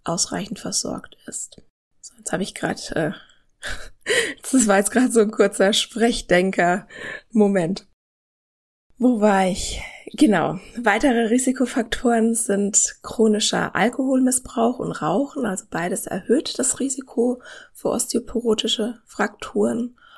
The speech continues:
Und es gibt auch verschiedene Erkrankungen, wie zum Beispiel Diabetes Typ eins und zwei, Epilepsie, Alzheimer,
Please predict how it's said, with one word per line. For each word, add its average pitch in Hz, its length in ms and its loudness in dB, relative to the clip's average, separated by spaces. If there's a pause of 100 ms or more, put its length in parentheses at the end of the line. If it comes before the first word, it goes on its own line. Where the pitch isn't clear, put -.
(280)
Und 208 240 0
es - 200 -6
gibt - 280 -6
auch 196 180 -2
verschiedene 196 600 -2
Erkrankungen, 208 840 0
wie 202 120 0
zum - 180 -6
Beispiel 180 460 -4
Diabetes - 600 -6
Typ - 200 -14
eins 208 300 -4
und 220 120 -10
zwei, 247 380 0
Epilepsie, 220 640 -2
Alzheimer, 180 680 -4